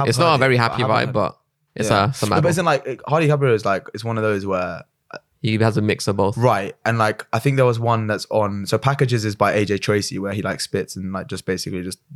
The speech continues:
Speaker 1: raps and stuff. But Hardy Caprio has another one. I think it's called Lucky Me Freestyle, if
Speaker 2: Yeah.
Speaker 1: I'm not wrong. Yeah.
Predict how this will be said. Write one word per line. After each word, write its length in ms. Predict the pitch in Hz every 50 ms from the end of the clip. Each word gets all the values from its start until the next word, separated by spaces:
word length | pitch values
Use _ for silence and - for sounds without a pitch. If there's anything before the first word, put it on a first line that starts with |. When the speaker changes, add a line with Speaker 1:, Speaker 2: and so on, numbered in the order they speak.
| 151 - -
Speaker 1:
raps 300 | 101 92 78 - - -
and 100 | - -
stuff. 240 | - - - - _ - - - - -
But 80 | 117
Hardy 220 | 110 123 135 135 127
Caprio 340 | 127 143 131 - - 113
has 180 | 110 107 104 95
another 240 | 104 104 107 101 101
one. 340 | 98 95 92 95 98 92 - _ _ _ _ _ _ _ _ _ _ _ - - - - - -
I 40 | 120
think 100 | 135 143
it's 80 | 139
called 140 | - 143 123
Lucky 320 | 117 117 120 113 - 120
Me 160 | 110 113 110 101
Freestyle, 500 | - - 110 110 - - - 92 92 110
if 80 | 113
Speaker 2:
Yeah. 100 | 110 98 98
Speaker 1:
I'm 40 |
not 140 | 110 101 69
wrong. 180 | 98 98 95 101
Yeah. 240 | 110 110 101 95